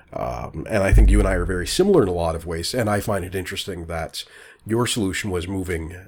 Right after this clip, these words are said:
um, into the, the, the countryside, into the rural part of the world.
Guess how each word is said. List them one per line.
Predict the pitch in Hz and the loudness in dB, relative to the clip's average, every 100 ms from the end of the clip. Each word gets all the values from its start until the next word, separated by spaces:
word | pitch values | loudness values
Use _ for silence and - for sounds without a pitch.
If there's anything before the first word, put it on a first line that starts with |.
| - | -12
um, | 80 78 78 76 73 - | -12 -10 -12 -14 -16 -8
into | 113 101 - 92 | -6 -4 -6 -6
the, | 90 87 80 | -6 -8 -8
the, | 87 82 80 | -10 -10 -10
the | 82 | -12
countryside, | - 110 127 131 95 85 80 | -8 -6 -2 -2 -2 -4 -6
into | 87 - | -8 -8
the | 87 | -10
rural | 82 87 120 131 | -8 -4 0 -2
part | - 78 | -2 -8
of | 80 | -8
the | 80 | -10
world. | 78 65 - | -10 -10 -12